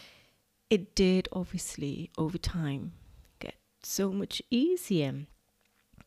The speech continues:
I do tru-, truly believe that, you know, thanks to my own experience,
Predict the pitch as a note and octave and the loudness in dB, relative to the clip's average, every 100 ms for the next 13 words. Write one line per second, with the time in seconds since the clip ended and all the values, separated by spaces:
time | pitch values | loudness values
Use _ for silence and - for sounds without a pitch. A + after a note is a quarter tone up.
0 | - A3 G3+ A#3+ C4 C4+ C#4 C#4 C4+ - | -2 0 2 4 4 4 2 2 2 2
1 | C#4 C#4+ C4+ G#3+ G3 G3 - F3+ - - | 4 4 4 4 4 2 0 -2 -4 -12
2 | - - - - - - _ - - G#3+ | -20 -18 -18 -18 -20 -20 _ -8 0 2
3 | G3+ A3+ G#3+ - G#3+ G3 F3+ D4 C4 - | 4 2 2 2 4 4 6 4 4 0
4 | - G#3+ G3 F3 E3 G3 - | 2 4 4 4 2 0 -4